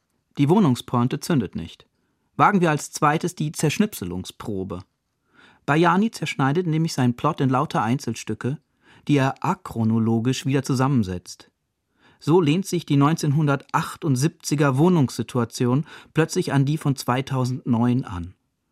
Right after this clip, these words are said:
während die zweitausenddreier neben der zweitausendzehner steht. Klingt kleinteilig, das ist es auch, und dabei garantiert erkenntnisfrei.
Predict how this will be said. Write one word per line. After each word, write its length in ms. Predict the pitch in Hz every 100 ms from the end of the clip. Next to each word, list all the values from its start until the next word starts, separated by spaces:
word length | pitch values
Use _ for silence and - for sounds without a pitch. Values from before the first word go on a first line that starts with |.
| _ - -
während 280 | 139 160 156
die 140 | 139
zweitausenddreier 1200 | - 143 156 160 139 127 - 127 175 135 135 - _ _ _ -
neben 240 | 151 165
der 280 | 151 151 -
zweitausendzehner 920 | - 135 143 156 165 151 196 170 101
steht. 480 | - - 71 - - _ _ _ _ -
Klingt 440 | 165 151 139 - _ _
kleinteilig, 880 | - 175 240 - 101 98 147 - _ _ _ _
das 280 | 117 110 - _
ist 300 | 190 - 110
es 120 | -
auch, 340 | 80 80 - _ _ _ -
und 140 | 151
dabei 220 | 180 190
garantiert 720 | 175 170 175 - 240 254 - _ _
erkenntnisfrei. 880 | 170 185 135 120 - - 104 101